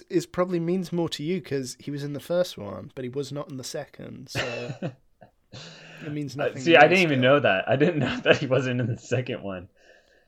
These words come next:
Speaker 2: Um, I was shook when he
Speaker 1: <laughs>
Speaker 2: showed up in this, but, like, didn't
Speaker 1: There
Speaker 2: he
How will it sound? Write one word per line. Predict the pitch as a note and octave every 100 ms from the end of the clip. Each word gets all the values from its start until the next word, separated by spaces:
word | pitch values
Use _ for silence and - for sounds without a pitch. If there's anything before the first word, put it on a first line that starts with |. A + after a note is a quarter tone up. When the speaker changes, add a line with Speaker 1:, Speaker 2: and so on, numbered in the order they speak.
| _ -
Speaker 2:
Um, | A2+ G#2+ G2+ -
I | D#3
was | F3+
shook | C3 - D3+ -
when | A#2 A#2+
he | C3+ A#2 A#2
Speaker 1:
<laughs> |
Speaker 2:
showed | - D3+ C3
up | B2+ A2+
in | G2+
this, | B2 A#2+ G#2+ - - _ _ _
but, | A#2+ -
like, | A#2+ A2 - _ _ _ _ _ _ _ _
didn't | A#2 D#3 B3+ A3+
Speaker 1:
There |
Speaker 2:
he | -